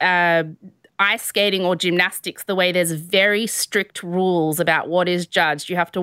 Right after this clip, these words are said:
walk a certain way, you have to spin a certain way, you have to have a very specific kind of posture. You get very specifically judged on your outfits. You have to have a talent, so you have to, like, sing or do something. And, and so, yes,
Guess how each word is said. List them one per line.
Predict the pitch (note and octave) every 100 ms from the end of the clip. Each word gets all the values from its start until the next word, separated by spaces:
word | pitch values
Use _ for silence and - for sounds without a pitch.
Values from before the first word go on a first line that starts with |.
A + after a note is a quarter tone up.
| F3
walk | F#3+ F#3+ G#3 A3 A#3+
a |
certain | A3 A3+ G3 - G3
way, | F#3+ F3 F#3
you | F3+
have | F3 E3+
to | G3
spin | - - G#3 G#3
a | G3+
certain | - F#3 F3 F#3
way, | F3 F3
you | F#3
have | F#3 -
to |
have | G3 F3+
a | E3+
very | F3 G3 A3
specific | - G3+ - G3 G#3
kind | - G3 F#3
of | F3
posture. | - E3+ - - F3 E3 E3+ - - - -
You | G3
get | G#3 F#3+ - - _
very | E3+ F3+ A3+ A#3
specifically | B3+ - G#3+ G#3+ G#3 G3+ F#3
judged | F3+ E3+ F3 F#3
on | E3+
your | D#3+ C#3+ -
outfits. | F#3 G3 - - F#3 F3 - - - -
You | G3+
have | F#3+ -
to |
have | G3
a | D#3
talent, | - - C4 B3 B3 B3 -
so | A3
you | F#3+
have | F#3+ E3+
to, | -
like, | E3+ C3+ -
sing | - - A#3 A3+ A3 A3
or | G#3+
do | G#3+
something. | A3 G#3 - G#3 G3 F#3+
And, | E3+ F3+ _ _ -
and | G3 G#3+
so, | G#3 C4 B3+ A#3+ G3 - _ _ _ _ _ _
yes, | A3 A3 G#4+ G#4 F#3 C4 - - -